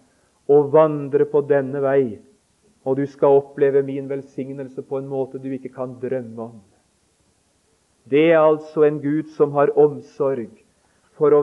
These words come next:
veilede oss, føre oss skrittene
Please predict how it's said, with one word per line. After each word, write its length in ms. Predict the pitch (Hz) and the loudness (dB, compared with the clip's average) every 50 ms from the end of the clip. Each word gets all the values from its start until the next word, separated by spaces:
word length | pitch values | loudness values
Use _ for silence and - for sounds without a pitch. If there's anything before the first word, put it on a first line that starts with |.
| 139 135 | 2 2
veilede 720 | 147 147 151 143 135 127 127 127 123 131 139 135 135 131 143 | 2 2 2 0 -2 -6 -6 -4 0 2 2 2 2 0 -4
oss, 200 | 135 120 - - _ _ _ _ _ _ _ _ _ _ _ _ _ _ _ _ _ _ _ _ _ _ _ _ _ - | -6 -6 -10 -18 _ _ _ _ _ _ _ _ _ _ _ _ _ _ _ _ _ _ _ _ _ _ _ _ _ -4
føre 600 | 151 151 151 151 147 143 131 123 120 127 139 135 131 | 0 2 4 4 4 4 2 0 -2 -2 -4 -6 -6
oss 140 | 127 - _ _ _ _ _ _ _ _ _ _ _ _ _ _ _ _ _ _ _ _ _ _ _ _ _ _ _ _ _ _ | -8 -18 _ _ _ _ _ _ _ _ _ _ _ _ _ _ _ _ _ _ _ _ _ _ _ _ _ _ _ _ _ _
skrittene 760 | _ 135 131 143 135 - _ _ _ _ 156 151 147 135 113 | _ -4 -4 -4 -8 -10 _ _ _ _ -8 -6 -6 -6 -6